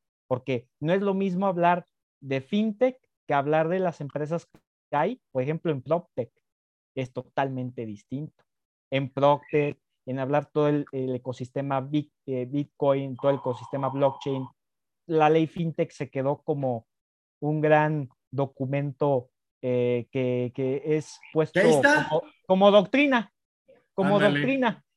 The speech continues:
Speaker 1: que sirve para cosas básicas, pero que, en me-, en, eh, que, que, que para nada facilita que la balanza sea mucho más grande para las personas,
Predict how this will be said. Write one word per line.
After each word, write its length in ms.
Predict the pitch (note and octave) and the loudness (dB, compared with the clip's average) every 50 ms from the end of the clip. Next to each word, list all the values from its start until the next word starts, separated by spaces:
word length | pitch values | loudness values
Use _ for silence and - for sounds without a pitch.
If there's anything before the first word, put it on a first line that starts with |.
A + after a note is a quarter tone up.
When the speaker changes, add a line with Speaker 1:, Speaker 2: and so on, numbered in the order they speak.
| _ _ _ - | _ _ _ 4
Speaker 1:
que 140 | G3+ G#3 G3+ | 4 4 6
sirve 340 | G#3 C#4 C#4+ C4+ C4+ C#4+ | 6 4 4 6 4 2
para 300 | C4+ - A3+ A3 G#3+ G#3 | 4 6 6 6 6 6
cosas 260 | - C4 A#3+ A#3+ B3+ A3 A#3+ A3 - - _ _ _ _ _ _ _ - | 4 0 0 2 0 -2 -2 -6 -8 -14 _ _ _ _ _ _ _ -2
básicas, 760 | F3 A3 B3+ B3 - - G#3+ F#3 - E3+ C3+ - - - _ _ - - - - - | 2 4 4 4 2 -4 -10 -8 -6 -8 -8 -8 -10 -20 _ _ -20 -20 -20 -4 2
pero 300 | - F#3+ G3 F#3+ F#3 F3+ | 4 6 6 6 4 4
que, 320 | - F#3 F3 F3+ F#3 F#3+ - | 4 0 2 2 0 -2 -2
en 160 | - F3 F3+ F3+ | -2 -2 0 0
me-, 200 | F#3 F#3 F#3 F3+ - | 0 -2 -2 -4 -4
en, 240 | F#3 F3+ F3+ F#3 F#3+ - - | -4 -2 -2 -2 -4 -6 -8
eh, 180 | F3 F#3 - - _ - | -8 -8 -8 -8 _ -4
que, 300 | F#3 F3+ F3+ F3+ - _ _ | -2 0 0 0 -2 _ _
que, 460 | - F3 F3 F3 F3 F3 F3+ - - _ _ _ _ _ _ _ _ - F3+ D#3 | -4 -2 0 0 0 -2 -4 -4 -8 _ _ _ _ _ _ _ _ -6 -6 -4
que 120 | F#3 F3 | -4 -4
para 260 | - F3+ F3+ F3 F3 | 0 2 2 2 2
nada 340 | F3 G#3 A3 A3 A3 A#3 A#3 | 2 2 0 2 0 0 -2
facilita 680 | A3+ G3 E3 - - E3+ F3 G3 F3+ - G#3+ G#3+ G#3 _ _ _ _ _ _ _ _ _ _ - - | -2 -6 -8 -6 -6 -6 -6 -4 -4 -2 -4 -4 -4 _ _ _ _ _ _ _ _ _ _ -8 0
que 100 | F3 E3+ | 2 2
la 140 | E3+ E3+ E3 | 4 4 4
balanza 440 | E3 E3 E3+ F3 F3+ F3 - G#3 F3+ | 6 4 4 4 2 0 -2 -4 -6
sea 360 | - - F#3 F#3+ G3 G3+ G3+ - - _ _ _ _ _ | -2 0 2 2 2 2 0 -6 -16 _ _ _ _ _
mucho 520 | - D#3+ F#3 G#3 A3 A3 G#3 - F#3+ F#3+ F3+ | -2 0 2 2 2 0 0 -2 -2 0 0
más 220 | F3 F3 F#3 F#3 F3 | 0 0 0 0 0
grande 360 | F3+ F#3 F#3 F#3 F#3 G#3 G3 | 0 0 0 0 -2 -2 -2
para 280 | - - D#3 D3 C#3+ | 0 0 2 2 2
las 180 | C#3+ C#3+ C3+ - | 2 2 0 -2
personas, 460 | _ - C#3 B2+ - D#3 D3+ C#3+ C3 | _ -4 -4 -2 -2 -4 -4 -4 -4